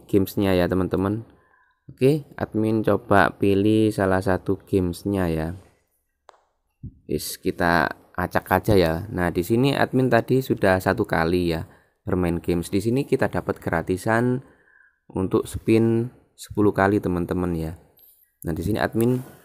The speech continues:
eh, coba bermain lagi ya.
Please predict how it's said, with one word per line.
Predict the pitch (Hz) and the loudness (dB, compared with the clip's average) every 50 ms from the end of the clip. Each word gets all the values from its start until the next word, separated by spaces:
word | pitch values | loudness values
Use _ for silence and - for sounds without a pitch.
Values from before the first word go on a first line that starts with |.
| _ _ _ _ _ _ _ _ _ _ _ _ _ _ _ _ _ _ _ _ _ _ _ _ _ _ _ - | _ _ _ _ _ _ _ _ _ _ _ _ _ _ _ _ _ _ _ _ _ _ _ _ _ _ _ -6
eh, | - 95 92 90 92 | -2 0 0 0 0
coba | 87 - 95 90 - 110 110 - - - | 0 0 -2 0 0 0 0 0 0 0
bermain | - 98 92 92 92 92 | 0 0 0 0 0 0
lagi | 95 92 92 95 - 104 95 87 | 0 0 0 0 0 2 2 2
ya. | 85 87 90 98 | 0 -2 -4 -6